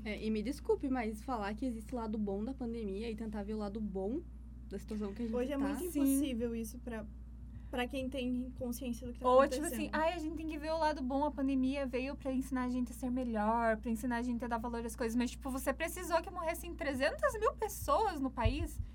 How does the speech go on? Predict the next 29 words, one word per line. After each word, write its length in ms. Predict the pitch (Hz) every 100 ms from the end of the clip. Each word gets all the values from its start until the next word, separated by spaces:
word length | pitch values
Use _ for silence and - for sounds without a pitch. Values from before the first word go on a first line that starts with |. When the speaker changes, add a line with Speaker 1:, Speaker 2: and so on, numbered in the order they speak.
| -
Speaker 3:
que 60 | -
é 40 | 214
quase 460 | - 226 359 233
isso, 220 | 247 302 -
talvez 300 | 226 240 233
Speaker 2:
Pra 100 | 277
Speaker 3:
você 60 | 262
Speaker 2:
você 40 | 269
ter 40 |
amor 260 | 294 285 302
ao 120 | 330 339
próximo. 480 | - 240 466 -
Speaker 3:
É, 100 | 262
talvez 340 | 247 269 254 254
quando 120 | 277
a 40 | 269
gente 120 | 262
esteja 280 | 262 254 269
lançando 440 | 269 277 - 262 294
esse 140 | -
podcast, 560 | - 226 - 247 254 254
já 100 | 226
Speaker 1:
Tenha 640 | - - - - - 240
Speaker 3:
esteja 100 | 240
na 120 | 247
casa 180 | 254 254 240
Speaker 1:
passado. 80 | 240
Speaker 3:
dos 100 | -
trezentos. 500 | 247 226 277 339